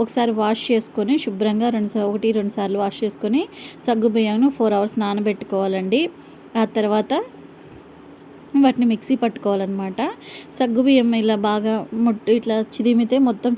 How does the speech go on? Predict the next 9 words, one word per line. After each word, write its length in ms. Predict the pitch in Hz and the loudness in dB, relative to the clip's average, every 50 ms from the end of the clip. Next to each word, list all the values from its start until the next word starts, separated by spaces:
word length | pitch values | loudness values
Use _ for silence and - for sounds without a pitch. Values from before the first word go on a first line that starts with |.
| - - | -2 -2
చిదిమిపోవాలండి. 1000 | 214 214 226 226 226 226 - 226 208 196 196 196 196 190 190 190 233 330 427 - - - - - - - - - - | 0 0 0 0 -2 -2 -2 0 0 0 0 0 -2 -2 0 0 0 0 0 -2 -6 -14 -20 -20 -20 -20 -12 -6 -4
అంటే 180 | 220 220 262 | 0 0 0
పిండి 280 | 285 - 254 220 220 233 | 2 2 0 2 2 2
పిండి 260 | 220 247 226 220 226 | 2 2 2 2 2
అయిపోవాలన్నమాట. 800 | 208 202 202 220 208 202 196 190 185 185 190 196 196 196 185 247 | 0 0 0 -2 0 0 0 -2 -2 -4 -4 -4 -4 -4 -4 -4
అప్పుడు 460 | 330 415 - - 220 - - 254 277 | -4 -4 -4 -4 -6 -2 0 4 6
మనం 280 | 269 269 240 233 220 | 6 6 6 4 2
మిక్సీ 280 | 214 220 220 - - 269 | 0 0 -2 -2 -2 0
పట్టుకొని 600 | 220 240 214 - - 202 - 220 220 247 320 440 | 0 0 -2 -2 -4 -2 0 0 2 0 0 -2